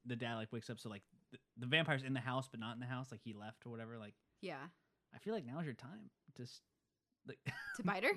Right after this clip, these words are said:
Speaker 1: to get, to get both of them, and you could have just killed them, no problem.
Speaker 2: Well, here's the thing. I think that Edward should have known that homeboy was up in the house.
Speaker 1: He did. That's why he shows up, like, literally a second later.
Speaker 2: No, no, no.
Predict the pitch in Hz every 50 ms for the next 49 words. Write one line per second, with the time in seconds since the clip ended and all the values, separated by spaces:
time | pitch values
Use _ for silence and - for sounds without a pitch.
0 | 165 - - 180 - - 175 135 175 196 226 - - 175 160 135 165 151 127 185
1 | 233 254 - 165 156 180 185 165 151 147 139 - 160 139 135 143 135 - - 185
2 | 202 165 139 139 139 131 135 - 180 180 135 120 127 143 - _ 247 294 294 320
3 | 320 285 269 285 - 320 311 233 156 147 170 - _ _ _ _ _ _ - 208
4 | 233 254 - 254 247 254 254 - 226 214 202 196 - - _ - 247 262 294 349
5 | 302 - - - 247 220 202 196 208 226 233 233 202 170 170 185 208 208 208 190
6 | 180 175 175 180 175 165 170 - 180 165 156 151 160 165 180 196 165 147 160 190
7 | 165 160 180 226 202 123 120 123 - - 151 143 - 131 - - 127 - - 156
8 | 143 127 139 120 123 120 110 123 123 120 117 113 110 - - - 120 - 110 -
9 | 110 120 214 233 233 226 220 208 190 180